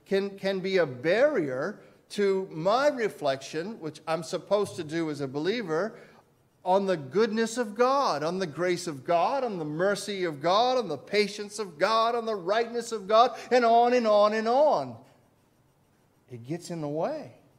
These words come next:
If we indulge anger, if we let ourselves stew in it, if we let it take control of who we are, if we allow it to, to drive our words and our thoughts and our,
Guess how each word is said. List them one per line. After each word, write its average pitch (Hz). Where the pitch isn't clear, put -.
If 156
we 196
indulge 185
anger, 202
if 185
we 240
let 220
ourselves 226
stew 233
in 160
it, -
if 214
we 220
let 220
it -
take 208
control 214
of 147
who 196
we 202
are, 202
if 151
we 190
allow 196
it 165
to, 147
to 151
drive 208
our 185
words 180
and 156
our 151
thoughts 202
and 151
our, 147